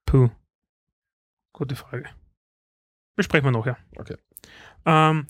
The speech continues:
Speaker 1: für diejenigen, die es interessiert, draufklicken, anschauen. Äh, dort gibt's die Internet-Watchlist, ist eine unabhängige Plattform zum Thema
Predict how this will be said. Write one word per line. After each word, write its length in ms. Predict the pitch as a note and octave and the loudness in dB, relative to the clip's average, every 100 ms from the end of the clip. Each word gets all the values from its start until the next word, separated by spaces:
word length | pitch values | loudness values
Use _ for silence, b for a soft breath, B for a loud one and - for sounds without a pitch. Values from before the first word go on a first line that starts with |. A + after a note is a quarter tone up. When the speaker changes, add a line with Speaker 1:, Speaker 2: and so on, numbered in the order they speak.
| _ _ | _ _
Speaker 1:
für 160 | - | -6
diejenigen, 420 | - F#3 F3+ F#3 | -2 2 4 2
die 80 | F3 | 0
es 60 | F3 | -4
interessiert, 560 | E3 D#3 - A#3 - - _ - | -2 -4 -4 -4 -6 -18 _ -6
draufklicken, 580 | - F3+ - G#3+ - F#3 | 0 0 0 -6 -4 -4
anschauen. 420 | D#3+ F3+ G3+ G3 F#3+ B B B | -2 0 0 -2 -4 B B B
Äh, 320 | D#3 D#3 D#3+ | 4 4 4
dort 220 | D#3 F#3 | 2 -2
gibt's 480 | - F#3 F3 - D#3+ | 0 0 0 -6 -6
die 160 | - D#3+ | -4 -4
Internet-Watchlist, 840 | F#3 F#3+ E3+ D#3 D#3 E3+ E3 - | 0 2 2 2 0 0 0 -2
ist 140 | - - | -6 -2
eine 80 | |
unabhängige 500 | E3+ F3+ - D3+ D3 | 0 0 0 -2 0
Plattform 440 | D#3 C3 C#3 D#3 D#3 | -2 -2 -2 -4 -2
zum 140 | C#3+ | -4
Thema 200 | D3 C3+ | -2 -2